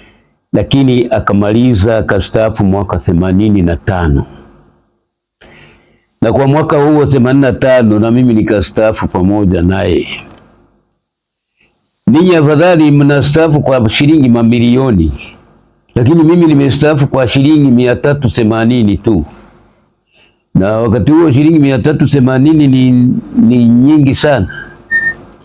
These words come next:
Nadhani sasa hivi ni milioni au bilioni tatu. Ah, mimi nili-, sisi ndio waanzilishi wa kituo cha redio Mwanza, na nilikuwa Literacy Project Mwanza pale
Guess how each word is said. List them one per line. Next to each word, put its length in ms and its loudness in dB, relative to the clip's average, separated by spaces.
Nadhani 400 2
sasa 280 0
hivi 140 2
ni 120 2
milioni 600 2
au 200 0
bilioni 600 2
tatu. 300 -6
Ah, 400 0
mimi 440 2
nili-, 720 0
sisi 400 0
ndio 220 2
waanzilishi 580 0
wa 480 2
kituo 400 -2
cha 220 0
redio 460 2
Mwanza, 760 0
na 260 0
nilikuwa 600 0
Literacy 540 -2
Project 500 -2
Mwanza 480 0
pale 520 0